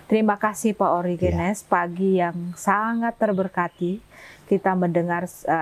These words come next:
Speaker 1: apa namanya, cerita atau kisah, eh, bagaimana bangkitnya, eh, budaya adat ini, eh, di Kabupaten Jayapura. Terus menjaga semangat, karena api ini harus dijaga terus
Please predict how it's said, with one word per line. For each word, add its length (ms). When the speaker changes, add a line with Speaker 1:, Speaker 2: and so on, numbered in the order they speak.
Speaker 1:
apa 160
namanya, 420
cerita 760
atau 240
kisah, 560
eh, 380
bagaimana 520
bangkitnya, 920
eh, 400
budaya 540
adat 220
ini, 400
eh, 420
di 200
Kabupaten 480
Jayapura. 720
Terus 320
menjaga 480
semangat, 540
karena 320
api 320
ini 160
harus 240
dijaga 440
terus 500